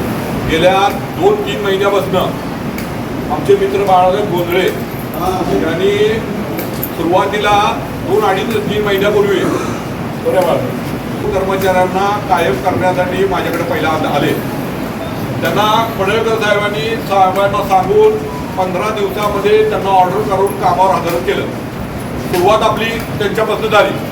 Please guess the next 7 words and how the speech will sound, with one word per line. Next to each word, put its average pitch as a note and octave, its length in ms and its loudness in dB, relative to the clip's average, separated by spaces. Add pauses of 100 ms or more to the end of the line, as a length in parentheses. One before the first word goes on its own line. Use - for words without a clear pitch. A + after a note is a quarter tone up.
(460)
त्याच्यानंतर A3 800 0 (560)
आपले E3+ 340 0
जे G#3+ 80 2
कबड्डी G#3+ 360 2
प्लेअर A#3 300 2
आहेत - 220 0
पंचवीस, F#3+ 380 0